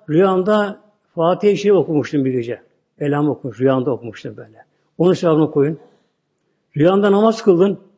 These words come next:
"Onun sevabını koyun." "Rüyanda hacı, ömreye gittin." "Onun sevabını koyun." Yani Allah kulunu sevdi muhtemelen böyle. Bak bunlar,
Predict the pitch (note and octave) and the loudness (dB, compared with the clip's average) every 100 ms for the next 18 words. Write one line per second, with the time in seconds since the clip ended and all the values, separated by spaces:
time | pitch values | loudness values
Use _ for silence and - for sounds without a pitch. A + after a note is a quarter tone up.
0 | _ _ _ _ _ - D3+ D3+ D3+ D3 | _ _ _ _ _ -6 -4 0 0 0
1 | C3+ C3+ C#3+ B2 C#3+ G3 G3+ F3 F3+ E3+ | 0 -4 -4 -2 0 2 2 2 0 -2
2 | C4 F#3+ F3+ - E3 G3 A3+ A3 F3+ - | -12 -18 -18 -4 0 2 2 2 -2 0
3 | G#3 G#3+ _ _ _ _ - F#3 G#3+ F3+ | -2 -2 _ _ _ _ -2 2 2 0
4 | E3+ D#3+ D#3+ D#3 F#3+ B3 A#3+ _ _ _ | 0 2 0 0 2 0 -2 _ _ _
5 | _ _ _ _ _ _ _ _ C#3+ C3 | _ _ _ _ _ _ _ _ -12 -6
6 | D3 D3+ D3+ D#3+ D#3 D#3 D3+ C3+ D3+ C#3+ | -6 -2 0 0 0 0 2 0 2 4
7 | E3+ C3+ - C#3 C3 C3 B2+ C#3 C#3 C3+ | 4 2 -2 -2 -2 -2 -2 -4 -4 -6
8 | E3+ G3 | -4 -4